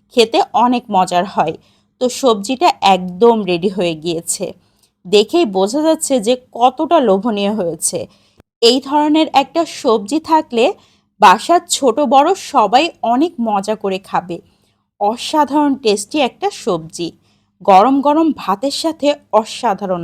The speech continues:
লাগে। তো আমার আজকের সবজির রেসিপিটি কেমন লাগলো সবাই লাইক ও কমেন্টের মাধ্যমে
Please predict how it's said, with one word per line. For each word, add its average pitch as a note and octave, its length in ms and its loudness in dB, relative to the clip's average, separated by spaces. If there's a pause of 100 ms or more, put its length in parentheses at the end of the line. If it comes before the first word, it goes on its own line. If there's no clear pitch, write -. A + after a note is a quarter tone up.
(100)
লাগে। D#3 260 -4 (520)
তো G#3 40 2 (120)
আমার A3 180 0 (180)
আজকের C#4+ 320 -6 (100)
সবজির D4+ 420 -2
রেসিপিটি D4+ 520 -4
কেমন D4 220 2 (120)
লাগলো D4+ 260 0 (180)
সবাই A3 300 2 (100)
লাইক G3 240 0
ও - 100 0
কমেন্টের A#3+ 460 -4
মাধ্যমে C#4+ 360 -6